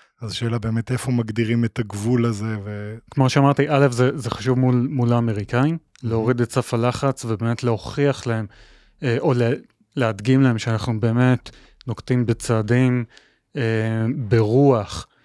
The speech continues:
Speaker 2: מה שהם, אה, אה, מצפים לו, ברוח המדיניות שלהם,
Speaker 1: Mhm.
Speaker 2: אה, למרות שאנחנו צריכים לנהל מדיניות עצמית משלנו, כמו שאמרתי, שיקול האמריקני הוא רק אחד מה-, מהשיקולים.
Speaker 1: כן.
Speaker 2: אה, דבר שני שמאוד מאוד חשוב,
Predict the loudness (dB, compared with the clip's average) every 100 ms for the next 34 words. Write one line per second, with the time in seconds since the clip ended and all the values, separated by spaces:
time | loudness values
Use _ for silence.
0 | _ -6 -4 -2 -2 -2 -4 -8 _ -4
1 | -2 -2 -4 -4 -4 -4 -6 -6 0 2
2 | 2 2 0 0 -2 -2 -6 -2 -2 -2
3 | -2 -2 0 -2 -6 -20 -18 -18 -18 -6
4 | 0 2 2 0 -2 -2 -2 -4 -10 _
5 | _ _ -14 -6 -4 -2 -6 -4 -2 0
6 | 2 2 0 0 -2 -2 -6 -8 -8 -6
7 | -8 -2 0 2 0 -2 -2 0 2 2
8 | -2 -6 -20 -18 -12 -2 2 4 4 2
9 | 2 2 2 0 -2 0 0 0 0 -2
10 | -6 -8 -8 -8 -10 -12 -8 -8 -8 _
11 | -20 -20 -18 -16 -18 _ -2 2 4 4
12 | 2 0 -4 _ -10 -2 0 2 2 2
13 | -2 0 2 2 2 0 -4 -8 -4 -2
14 | 0 2 2 0 -2 0 2 2